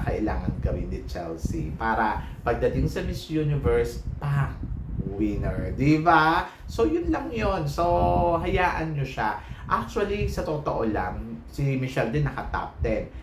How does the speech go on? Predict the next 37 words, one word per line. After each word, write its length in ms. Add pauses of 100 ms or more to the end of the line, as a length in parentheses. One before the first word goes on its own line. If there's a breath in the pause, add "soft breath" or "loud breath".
(140)
Eto, 320
kaya 320
netong 400
malagpasan 720
pa 160
yung 240
top 320
ten 160
ni 80
Michelle 400
D. 160
Basta 320
maghanda 640
lang 160
siya 320 (320 loud breath)
ng 160
bonggang-bongga 880 (100)
at 60
i-prepare 800
niya 240
yung 80
sarili 560
niya. 240 (240 loud breath)
Hindi 400
ito 160
magugustuhan 880
ni 80
Osmel. 720 (480 loud breath)
I 160
don't 240
think 240
so. 400
Sabi 320
ko 160
nga 320
kanina 320
sa 160